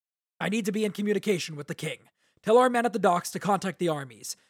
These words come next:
By the time I arrive, I want to have battle maps and plans for the Parshendi conquest." He'd moped long enough. He had not always been the best of brothers or the best of Light Eyes. He'd failed to follow the codes, and that had cost Gavilar his life. Never again.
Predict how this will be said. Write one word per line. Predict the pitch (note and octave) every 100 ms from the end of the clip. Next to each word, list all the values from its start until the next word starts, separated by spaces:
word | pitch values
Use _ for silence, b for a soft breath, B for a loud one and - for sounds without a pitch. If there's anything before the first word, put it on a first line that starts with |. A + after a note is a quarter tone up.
| _
By | E3
the | D#3+
time | G3 G#3
I | F#3+
arrive, | G3 E3 D3 D3+
I | D#3+
want | D#3+ D#3
to |
have | D3+ -
battle | G3 G#3
maps | F#3 F3+ -
and | F3+
plans | - G3 D3+ D#3+
for | E3+
the | D#3+
Parshendi | E3+ - E3+ D#3+
conquest." | D3 D#3+ C#3 - - - _ _ _ _ _ _
He'd | - D4+
moped | A3 A3 -
long | F3+ D#3
enough. | C3+ C3 - - _ _ _ _
He | B3
had | C4
not | C#4+
always | C4 A#3+ F#3+
been | G#3+
the | F#3+
best | E3+ -
of | D3+
brothers | D3+ C#3+ D#3 D#3+
or |
the | D3+
best | D3+ -
of | D3+
Light | F3+ D3
Eyes. | A#2 C#3+ - - _ _
He'd | F#3+ D#3+
failed | F3+ E3+
to | D3
follow | E3 D#3
the | D3+
codes, | - D3 C#3 D#3
and | D#3+
that | D#3
had | D3+ -
cost | F#3 F3 -
Gavilar | F3 D#3+ D#3 D3
his | D#3 D3+
life. | C3 C3+ - - _ _ _ _ -
Never | C#3+ C#3
again. | D#3 D3 C3+ -